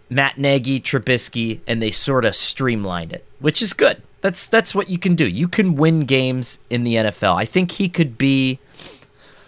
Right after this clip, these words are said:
Oh, I don't know. Let's not get dangerous here, but like a, like a, like a poor man's,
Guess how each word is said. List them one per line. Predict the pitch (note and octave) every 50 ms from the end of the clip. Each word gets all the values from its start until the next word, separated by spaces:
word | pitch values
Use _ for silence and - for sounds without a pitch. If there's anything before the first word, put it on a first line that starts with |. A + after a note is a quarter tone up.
| - _ _ _
Oh, | - F#2+
I | G2+ G2+ G2+
don't | G2 F2+
know. | F2 E2+ E2+ E2 -
Let's | - F3 - -
not | E3+ D3+ C#3+
get | - B2 F#2 -
dangerous | A2+ G#2 G#2 G2+ F2+ - F#2 F2 E2+ -
here, | - F#2+ F2+ E2+ E2 -
but | - A2+ -
like | G#2+ A2 G#2 -
a, | G#2 F#2+ F2 -
like | A2 A2+ -
a, | - G2+ G#2 A2+ - -
like | - B2 -
a | - F#3+
poor | F3 _ - - - G3 G3 G3+ G3+
man's, | F3+ E3+ E3 D#3+ D#3+ D#3+ D#3 D3+ D3+ D3+ C#3+ C#3 - -